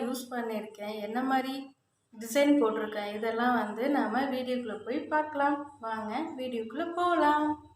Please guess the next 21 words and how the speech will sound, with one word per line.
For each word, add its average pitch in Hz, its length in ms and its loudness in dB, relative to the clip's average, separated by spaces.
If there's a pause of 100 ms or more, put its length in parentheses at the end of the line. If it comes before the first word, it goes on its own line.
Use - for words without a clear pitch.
(1600)
நான் 185 180 6
பிளவுஸ்ல 247 540 8
இருக்க 220 260 6 (140)
மேங்கோ 240 340 8 (140)
டிசைன்லேயே 208 580 8
வந்து 190 280 8 (320)
செயின் 240 340 10
ஸ்டிச் 226 360 6
வந்து 208 160 6 (100)
போட்டுக்கிறேன். 190 540 4 (1400)
அடுத்தது 240 360 8 (140)
வந்து 208 280 8
அதுக்கு 208 240 4 (120)
க்ளூ 208 120 10 (180)
அப்ளை 202 280 4 (140)
பண்ணி 196 340 8 (960)
அந்த 196 220 8 (400)
ஸ்டோன் 220 440 6 (380)
செயின் 196 280 8
இருக்கு 190 200 -2
இல்லைங்களா, 185 320 4